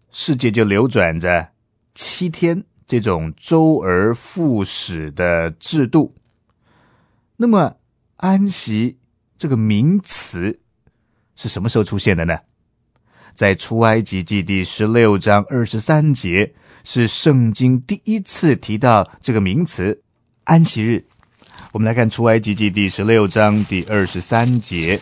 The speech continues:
我们来看一下第一次出现安息日这个名词。出埃及记第十六章二十三节，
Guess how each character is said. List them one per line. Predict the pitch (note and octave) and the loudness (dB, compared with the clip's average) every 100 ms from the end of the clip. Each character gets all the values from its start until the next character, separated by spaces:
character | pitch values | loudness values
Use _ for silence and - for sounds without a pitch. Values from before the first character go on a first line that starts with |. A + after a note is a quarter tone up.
| - | -6
我 | - | -10
们 | |
来 | F2+ | -6
看 | G#2 F2 | -4 -4
一 | |
下 | F2+ | -4
第 | F2+ A#2+ | -6 -2
一 | A#2 | -2
次 | - G#2 | -2 -4
出 | - G2+ | -4 -8
现 | F#2+ G#2+ E2+ - - - - - | -2 0 0 -4 -20 -20 -16 -4
安 | G2 G#2+ | 0 0
息 | - | -2
日 | F#2+ | -4
这 | F2 | -2
个 | F2+ F2 | -4 -4
名 | E2 G#2 | -2 -2
词。 | B2 - - E2 G#2 - _ _ _ _ _ _ _ _ _ | -4 -8 -8 -4 -4 -6 _ _ _ _ _ _ _ _ _
出 | - - F#3 | -12 -4 0
埃 | F#3+ | 0
及 | D#3+ A2+ | 0 -2
记 | A2+ | -2
第 | G#2 G#2 | 0 0
十 | - | 0
六 | A2 A#2 | 2 2
章 | F#2+ G2+ | 2 0
二 | G#2 | 0
十 | F2+ | -2
三 | G2 G#2 G#2 | 0 2 2
节， | F2+ E2+ - | 0 0 0